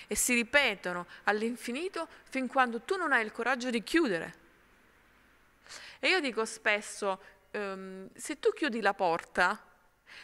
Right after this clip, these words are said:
non accade nulla di male, perché la porta è fatta per aprire è per chiudere. Io non dico mura, io dico chiudi la porta o apri la porta. E questo fa la differenza. Quindi Vesta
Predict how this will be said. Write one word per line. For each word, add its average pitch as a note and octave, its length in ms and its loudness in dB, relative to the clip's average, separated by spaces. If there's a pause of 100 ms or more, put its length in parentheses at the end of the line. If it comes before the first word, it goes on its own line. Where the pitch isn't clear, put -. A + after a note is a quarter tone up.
(120)
non D4 140 0
accade C4+ 380 2
nulla A#3+ 460 2
di F#3 180 -4
male, E3+ 460 2 (200)
perché - 580 -2
la D4 140 2
porta F#3 720 0 (300)
è B3+ 160 -4
fatta C4 400 2
per G#3+ 180 -2
aprire E4 640 0 (360)
è G#3 40 -6
per F#3+ 140 -10
chiudere. F#3 460 0 (1160)
Io F4 100 -2
non D#4 120 4
dico G#3 260 -2
mura, F#3 540 2 (240)
io E4+ 140 2
dico C4 200 -2
chiudi C4 260 -2
la G4 100 0
porta F3+ 500 0 (180)
o C#4+ 100 4
apri F4+ 260 6
la F#3 120 4
porta. F3+ 500 -4 (1000)
E A#3 100 -6
questo F4 320 4
fa G#3 140 2
la G3 100 4
differenza. F3+ 760 0 (280)
Quindi D4 320 0
Vesta D#4+ 720 2